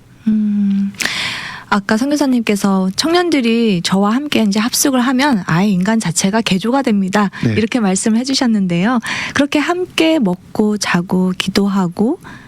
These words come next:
Speaker 1: 함께 예배드리고 같이 삶을 살고 나누고 바로 예수님의 방법이 아닌가.
Speaker 2: 예, 이게 뭐 세미나로 안 되고요. 유튜브 열 편 본다고 되는 게 아니라
Speaker 1: <laughs>
Speaker 2: 방법이 없어요. 예수님이 그렇게 하셨다라면 그게 제일 좋은 방법인 것 같습니다.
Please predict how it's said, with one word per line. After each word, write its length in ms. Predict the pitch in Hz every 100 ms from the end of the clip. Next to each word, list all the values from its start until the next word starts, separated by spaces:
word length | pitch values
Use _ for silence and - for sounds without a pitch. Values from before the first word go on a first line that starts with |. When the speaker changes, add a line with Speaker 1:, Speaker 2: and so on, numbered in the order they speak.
| - -
Speaker 1:
함께 360 | - 294 262
예배드리고 720 | 180 170 196 185 180 170 175 170 -
같이 260 | - - -
삶을 520 | 240 349 339 277 240 220
살고 520 | - 294 294 285 269
나누고 520 | 170 156 175 170 165 - - -
바로 240 | - 302
예수님의 480 | 208 190 359 370 330
방법이 560 | 277 180 185 185 180 170 -
아닌가. 720 | 170 170 175 165 156 165 170 - - - - - - -
Speaker 2:
예, 140 | 123
이게 200 | 117 151
뭐 200 | 135 151
세미나로 460 | 127 185 202 220 214
안 100 | 123
되고요. 460 | 117 113 139 120 - - -
유튜브 360 | 123 117 143
열 120 | 131 110
편 140 | 151
본다고 240 | 135 139
되는 200 | 113 110 127
게 60 |
아니라 340 | 117 107 127 120 180 - -
Speaker 1:
<laughs> 340 | - - - -
Speaker 2:
방법이 340 | 135 143 208
없어요. 380 | 151 - 123 98 - - - - - -
예수님이 400 | 127 127 156 156
그렇게 220 | 143 135
하셨다라면 640 | 143 165 165 131 127 165 - - - - - -
그게 120 | -
제일 360 | 147 - 139 180
좋은 240 | - 156
방법인 400 | 151 117 135 143
것 80 | 127
같습니다. 480 | 113 - 120 110 110